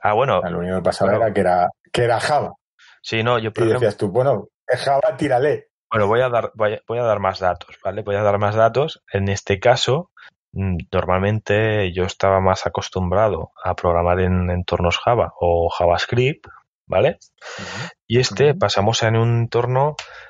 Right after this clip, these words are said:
Speaker 1: eh, P H P.
Speaker 2: Ah, fantástico.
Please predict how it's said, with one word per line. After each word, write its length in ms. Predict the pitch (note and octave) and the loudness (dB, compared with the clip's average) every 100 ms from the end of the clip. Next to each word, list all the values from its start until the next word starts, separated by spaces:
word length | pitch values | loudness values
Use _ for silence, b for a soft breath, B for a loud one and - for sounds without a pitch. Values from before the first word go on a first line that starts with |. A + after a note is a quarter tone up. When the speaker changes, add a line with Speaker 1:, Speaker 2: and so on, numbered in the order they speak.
| B _ - | B _ -2
Speaker 1:
eh, 840 | A2 G2 F2+ F2+ E2+ F2 F2 E2+ | 0 2 2 0 -2 -4 -4 -6
P 100 | - | -2
H 200 | G2 - | 0 0
P. 200 | G#2+ E3 B B B B _ - | 0 -2 B B B B _ -2
Speaker 2:
Ah, 180 | G2+ | -2
fantástico. 720 | F#2+ F2+ E2 F2+ - F2+ E3+ | -2 -8 -4 -4 -2 -2 -2